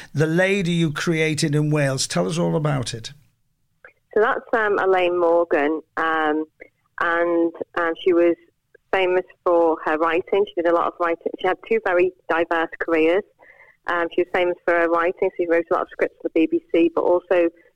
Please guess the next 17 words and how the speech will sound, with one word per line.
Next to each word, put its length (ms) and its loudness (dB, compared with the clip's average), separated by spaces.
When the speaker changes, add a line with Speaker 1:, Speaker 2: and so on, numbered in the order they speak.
Speaker 2:
she 100 0
was 140 0
very 260 2
well 220 0
known 280 2
for 160 0
her 240 -2
theories 280 2
on 120 0
evolution. 720 0
She's 180 -2
bafta 540 -2
winning, 400 2
um, 380 -4
person, 520 -2
but 80 0
also, 720 0